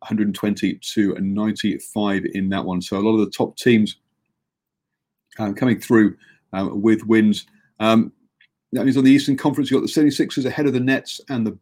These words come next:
Bucks. Over on the Western side, the Jazz lead the Suns,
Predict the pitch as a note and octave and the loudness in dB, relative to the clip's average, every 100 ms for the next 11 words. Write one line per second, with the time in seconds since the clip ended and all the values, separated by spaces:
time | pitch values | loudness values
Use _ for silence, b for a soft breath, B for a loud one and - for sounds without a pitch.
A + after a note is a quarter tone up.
0 | - C#3+ - - - _ _ _ _ _ | -2 -2 -4 -14 -16 _ _ _ _ _
1 | _ _ B2 B2 B2 - A#2+ A2 G2+ G#2+ | _ _ 0 2 0 0 0 -2 -2 -2
2 | B2 - A2 - A#2 G#2 F#2+ - A#2 G#2+ | -2 -2 -6 -4 -4 -2 -4 -4 -2 -2
3 | G#2+ G#2+ G2 G2+ - A2 G#2 F#2+ | -2 -2 -2 -4 -6 -4 -4 -4